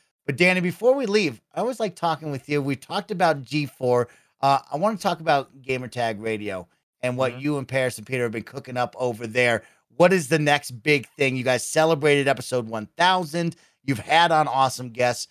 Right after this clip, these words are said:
Speaker 1: Where do we go with Gamertag Radio? What can the fans expect?
Speaker 2: Uh, Paris, we're not allowed to talk about it, right? <laughs> Yeah, well, there's something, there's something really cool coming out next week that
Speaker 1: Okay, okay.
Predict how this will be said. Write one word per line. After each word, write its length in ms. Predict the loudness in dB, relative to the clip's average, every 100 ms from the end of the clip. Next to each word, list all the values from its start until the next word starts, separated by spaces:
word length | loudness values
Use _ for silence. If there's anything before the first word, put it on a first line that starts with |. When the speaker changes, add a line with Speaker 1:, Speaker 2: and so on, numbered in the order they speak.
| _ _ _
Speaker 1:
Where 220 | 4 4 6
do 60 |
we 100 | 2
go 200 | 4 4
with 200 | 4 0
Gamertag 560 | -2 -2 -2 0 0 0
Radio? 240 | -2 -2
What 220 | -2 -4 -6
can 260 | -12 -14 _
the 80 | -20
fans 380 | -6 -4 -4 -10
expect? 340 | -20 _ _ _ _ _ _ _
Speaker 2:
Uh, 220 | 0 0
Paris, 400 | -2 0 2 0
we're 160 | -4 -4
not 180 | -2 0
allowed 340 | 2 2 2 0
to 80 | _ _ _ _
talk 240 | -4 -4 -4
about 240 | -6 -4
it, 40 |
right? 200 | -2 -2
<laughs> 80 | -2 -8 -20 _ _ -8
Yeah, 200 | -4 -2
well, 200 | 2 4
there's 160 | 4 2
something, 320 | 0 0 -2 -6 -18 -6 0
there's 160 | 0
something 240 | 0 0 2
really 200 | 2 2
cool 200 | 0 2
coming 200 | 0 0
out 140 | 0
next 220 | -2 -2
week 180 | -4 2
that 80 | 4
Speaker 1:
Okay, 400 | 4 4 4 2
okay. 420 | -2 2 2